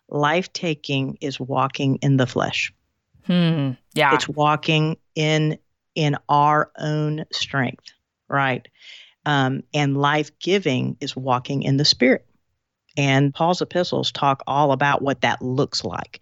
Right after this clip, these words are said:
Speaker 2: Yeah.
Speaker 1: And there's some really ugly words
Speaker 2: <laughs>
Speaker 1: that look, that go with the life taking. And we wanna skip over that because we usually find ourselves in the midst of all those long lists of ugly words. And, you know, they usually have things to do with what we say and,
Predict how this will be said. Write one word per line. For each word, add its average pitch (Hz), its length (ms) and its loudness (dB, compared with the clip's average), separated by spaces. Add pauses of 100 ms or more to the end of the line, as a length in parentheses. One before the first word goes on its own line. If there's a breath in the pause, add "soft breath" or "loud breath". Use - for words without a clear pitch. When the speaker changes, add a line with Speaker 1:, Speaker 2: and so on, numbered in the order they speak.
(120)
Speaker 2:
Yeah. 156 220 4
Speaker 1:
And 143 140 2
there's 139 140 4
some 131 200 2
really 185 380 4
ugly 196 320 4
words 175 540 2 (120)
Speaker 2:
<laughs> - 140 -14
Speaker 1:
that 165 580 0
look, 160 300 -2
that 156 220 0
go 170 140 4
with 170 120 4
the 165 100 0
life 160 280 0
taking. 165 420 -2 (640 loud breath)
And 185 100 -2
we 254 80 0
wanna 269 240 -2
skip - 320 -6
over 220 240 0
that 135 220 0
because 165 340 0
we 175 120 -2
usually 214 260 0
find 165 360 0
ourselves 175 500 2
in 151 100 2
the 139 80 4
midst 156 320 2
of 147 100 0
all 156 220 4
those 160 280 0
long 156 380 2
lists 147 340 2
of 123 200 0
ugly 151 260 2
words. 147 460 0 (520 soft breath)
And, 156 140 -2
you 143 60 -2
know, 151 80 0
they 151 100 2
usually 156 240 0
have 156 200 2
things 160 240 -2
to - 40 -4
do 156 160 4
with 156 220 2
what 143 200 -2
we 120 120 -2
say 185 1000 4
and, 131 380 4